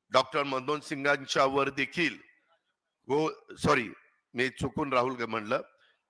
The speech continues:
राजीव गांधींच्यावर, स्वर्गीय राजीव गांधींच्यावर बोफरचा आरोप झाला. करेक्शन केल्याबद्दल धन्यवाद, नाहीतर तेवढंच दाखवत बसले असते, अजित कसा चुकला, अजित कसा चुकला. त्यांना दुसरं काय कळतंय? ब्रेकिंग न्यूज, ब्रेकिंग न्यूज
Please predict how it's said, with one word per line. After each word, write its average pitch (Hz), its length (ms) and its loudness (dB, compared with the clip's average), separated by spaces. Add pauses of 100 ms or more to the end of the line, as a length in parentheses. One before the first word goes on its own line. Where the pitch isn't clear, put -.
(120)
राजीव 135 360 4
गांधींच्यावर, 151 800 -2
स्वर्गीय 160 380 -4
राजीव 135 280 -2
गांधींच्यावर 127 640 0 (560)
बोफरचा 143 520 4
आरोप 139 240 2
झाला. 135 300 2 (420)
करेक्शन 139 400 -6
केल्याबद्दल 123 520 0
धन्यवाद, 107 380 0 (400)
नाहीतर 127 260 2
तेवढंच 139 360 0
दाखवत 123 300 2
बसले 101 320 -4
असते, - 240 -10 (320)
अजित 147 240 0 (100)
कसा 117 200 -4
चुकला, - 440 -8
अजित 170 240 0 (120)
कसा 104 220 -6
चुकला. - 420 -12 (520)
त्यांना 139 240 0
दुसरं 143 320 0
काय 151 220 2
कळतंय? 110 440 -2 (760)
ब्रेकिंग 175 440 4
न्यूज, 95 220 -4 (140)
ब्रेकिंग 160 480 -2
न्यूज 92 160 -8